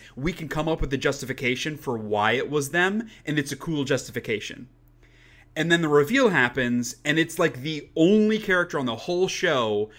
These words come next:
where it made no sense why this person was the murderer, because when you find out that person is the murderer, at the same time,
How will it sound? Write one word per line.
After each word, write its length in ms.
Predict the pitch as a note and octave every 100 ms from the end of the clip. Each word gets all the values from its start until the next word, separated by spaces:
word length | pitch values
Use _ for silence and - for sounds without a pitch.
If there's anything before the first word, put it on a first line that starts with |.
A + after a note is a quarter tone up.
| -
where 200 | C3 C#3+
it 220 | D3 C#3+ C3+
made 220 | C#3 A#2+
no 240 | C3+ C#3+
sense 380 | C#3+ E3 C#3 C3+
why 300 | A2 A#2+ C3
this 180 | B2+ A#2
person 380 | - C3 - A#2+
was 160 | A2 A2
the 80 |
murderer, 500 | G#2 G#2+ B2+ E3 G3 - - -
because 420 | D3 E3 D3 C#3 -
when 380 | C3+ B2+ F3+ G#3+
you 160 | F#3 F#3+
find 340 | - F3+ C#3
out 200 | B2+ C3
that 160 | C#3 -
person 360 | C3 B2+ E3+
is 140 | E3+ D#3
the 100 | F#3
murderer, 640 | F3+ F#3 F#3 G3 G#3 G#3+ - _ -
at 140 | E3+ D#3
the 80 |
same 440 | C#3+ - F#3+ F#3 E3+
time, 600 | - F#3 E3+ B2+ A#2